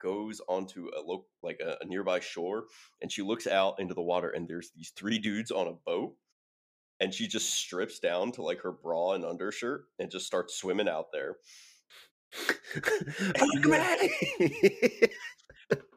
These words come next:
Speaker 1: And, and, and boys, I, we gotta, we gotta talk about it here. We have to. Like, did all three of them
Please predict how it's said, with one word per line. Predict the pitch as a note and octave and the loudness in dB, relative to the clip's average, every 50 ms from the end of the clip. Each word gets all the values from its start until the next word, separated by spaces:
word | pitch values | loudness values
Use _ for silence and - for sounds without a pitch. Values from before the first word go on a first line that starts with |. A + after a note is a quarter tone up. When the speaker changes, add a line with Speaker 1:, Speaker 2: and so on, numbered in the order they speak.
| _ _ _ _ - - | _ _ _ _ 0 2
Speaker 1:
And, | A#2+ A2 - - - A#2 A2+ - - | 2 0 -2 0 4 4 4 4 4
and, | G#2 G#2 G2+ F#2+ D4 B3 - _ - | 2 2 2 2 0 0 0 _ 6
and | A2 G#2+ F#2+ | 6 6 6
boys, | G#2+ G#2 F#2+ F#2 F#2 - - | 6 4 4 4 2 2 2
I, | G2 G#2 - - - _ _ _ _ _ - G#2+ | 2 2 0 -2 -20 _ _ _ _ _ -2 2
we | A2+ A2+ | 2 6
gotta, | G2+ B2 A#2 A2+ - - - - | 8 8 8 8 4 2 -4 0
we | G2 A#2 | 0 2
gotta | G#2+ B2 A#2+ A2 G#2 G2 | 8 8 8 8 8 4
talk | - G2 F2+ F2 - | 4 4 2 4 2
about | F#2 D#2+ D#2+ D#2+ | -2 -2 -2 -2
it | - | -4
here. | - - D2+ D2+ D2+ - - | -6 -8 -8 -8 -10 -6 0
We | A2 G#2+ | 0 2
have | F#2+ A2 A2 A2 - | 2 4 2 2 0
to. | - D#2 - - - - _ - | -2 -12 -12 -12 -14 -20 _ -6
Like, | - E2+ E2 - - _ _ _ _ _ _ _ _ _ _ _ _ _ _ _ _ _ _ _ _ _ _ _ _ - | -4 -4 -4 -4 -8 _ _ _ _ _ _ _ _ _ _ _ _ _ _ _ _ _ _ _ _ _ _ _ _ 6
did | B2+ B2 A#2+ B2+ - - - | 6 8 8 6 4 2 4
all | G#2 G#2+ G#2+ G2+ | 4 6 6 4
three | - - F2+ F#2 F#2 F2+ F#2 | 2 -2 -4 -2 0 0 0
of | F2+ E2+ | -2 2
them | F2 E2+ E2 D#2+ E2 E2 | 2 2 2 2 -4 -6